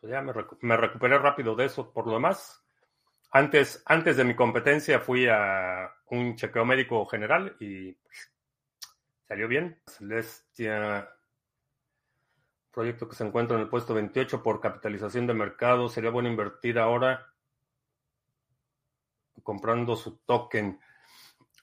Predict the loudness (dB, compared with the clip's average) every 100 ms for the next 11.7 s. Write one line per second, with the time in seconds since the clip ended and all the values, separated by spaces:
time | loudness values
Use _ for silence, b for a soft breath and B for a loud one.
0 | _ _ -18 -4 8 10 10 10 8 8
1 | 2 6 8 8 6 4 2 4 4 4
2 | 2 -2 0 -2 -6 -4 0 2 0 -2
3 | -10 _ _ -12 -10 0 2 4 4 2
4 | 2 0 2 6 6 6 0 -4 -14 -12
5 | -12 -10 -12 -8 -8 -10 -20 -6 -6 -4
6 | -4 2 6 4 2 -6 -4 -4 -4 -4
7 | -2 -2 0 -6 -8 _ _ _ _ _
8 | _ _ _ 2 4 2 -2 -2 -2 4
9 | 6 8 6 0 0 2 2 0 -4 -2
10 | 4 6 6 2 2 2 -2 -2 -2 0
11 | 0 0 -2 -4 -8 -10 -18